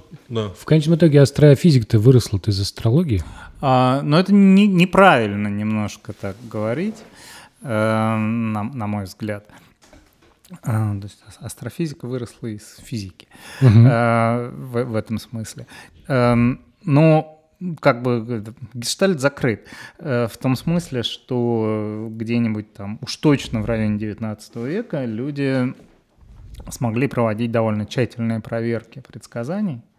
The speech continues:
Speaker 3: Сейчас это еще проще. Пошли там, ну, на условный митинский рынок, купили базу данных, э, миллионов людей сразу.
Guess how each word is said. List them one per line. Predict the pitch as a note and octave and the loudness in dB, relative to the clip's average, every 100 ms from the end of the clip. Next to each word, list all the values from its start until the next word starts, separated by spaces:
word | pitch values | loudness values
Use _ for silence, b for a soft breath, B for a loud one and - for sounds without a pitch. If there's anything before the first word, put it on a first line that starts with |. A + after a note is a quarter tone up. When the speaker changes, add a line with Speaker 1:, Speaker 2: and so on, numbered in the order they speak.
| _ | _
Speaker 3:
Сейчас | - D3 - | -6 -6 -6
это | B2 | -8
еще | A2 F#3 | -6 -8
проще. | - - A#2+ G2+ - | -10 -4 -4 -4 -12
Пошли | - - - | -16 -12 -10
там, | E3 A#2+ G2+ - A#2+ | -8 -8 -8 -8 -6
ну, | |
на | B2+ B2 | -2 0
условный | - C3 A#2 | 0 0 0
митинский | A2 - G#2 - B2+ | -2 -4 -10 -4 -2
рынок, | A#2+ G2 | -2 -4
купили | - G#2+ D3+ C3 | -10 -8 -6 -4
базу | A2 G#2 A2 | -6 -6 -6
данных, | A2 G#2 G#2+ - B B B B B - | -6 -4 -6 -10 B B B B B -10
э, | C3+ G#2+ G#2+ G#2+ G#2+ G#2+ A#2 - | -6 -4 -4 -2 -4 -4 -6 4
миллионов | C#3+ D3+ E3 E3 B2+ - | 6 8 8 6 2 0
людей | C3 B2+ A2+ | -2 0 -2
сразу. | - B2 A2 G2+ G#2+ | -2 2 2 2 -6